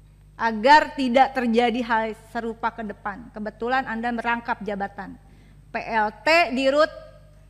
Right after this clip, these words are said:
dan men-, masih menjabat sebagai Direktur Investasi. Persoalan asuransi sosial, investasinya juga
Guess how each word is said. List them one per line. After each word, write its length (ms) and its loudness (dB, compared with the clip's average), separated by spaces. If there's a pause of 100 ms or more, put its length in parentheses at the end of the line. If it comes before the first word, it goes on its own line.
(140)
dan 480 -4 (320)
men-, 160 -4
masih 560 0
menjabat 640 -2
sebagai 480 -6 (240)
Direktur 640 -2
Investasi. 800 -12 (1120)
Persoalan 640 2
asuransi 640 -2
sosial, 640 -4 (480)
investasinya 1120 -2
juga 480 -6